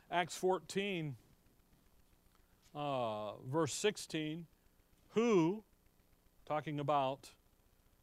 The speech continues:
the Lord, about God, "who in time past suffered all nations to walk in their own ways." There's Genesis eleven. "Nevertheless, he left not himself without witness in that he did good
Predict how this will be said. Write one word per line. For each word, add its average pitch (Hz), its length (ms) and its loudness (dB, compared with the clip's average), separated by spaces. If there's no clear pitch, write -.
the 143 80 -2
Lord, 143 540 2
about 135 320 4
God, 120 440 4
"who 226 240 4
in 170 160 2
time 180 320 4
past 196 340 2
suffered 170 300 2
all 175 200 6
nations 175 440 -2
to 147 80 -6
walk 170 300 4
in 165 80 -4
their 160 180 0
own 165 240 0
ways." 156 640 -4
There's 131 220 -6
Genesis 143 500 -4
eleven. 117 540 -4
"Nevertheless, 180 640 8
he 175 560 2
left 170 260 6
not 185 280 4
himself 185 520 4
without 170 380 8
witness 165 560 2
in 175 140 0
that 180 160 8
he 180 160 0
did 156 340 4
good 175 640 8